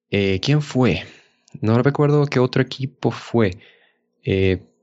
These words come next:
pero básicamente está esta lucha y entonces ellos vienen y,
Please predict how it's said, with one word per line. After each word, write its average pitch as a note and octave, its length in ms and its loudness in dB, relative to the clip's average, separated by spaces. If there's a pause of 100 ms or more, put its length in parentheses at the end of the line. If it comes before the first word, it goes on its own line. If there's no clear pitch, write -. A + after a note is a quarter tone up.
(420)
pero A2 380 4
básicamente B2+ 760 2 (200)
está - 260 -2
esta A2+ 240 0
lucha D3 320 2
y C3 60 2
entonces A2 340 0
ellos B2 220 2
vienen A#2+ 240 2
y, G2+ 200 0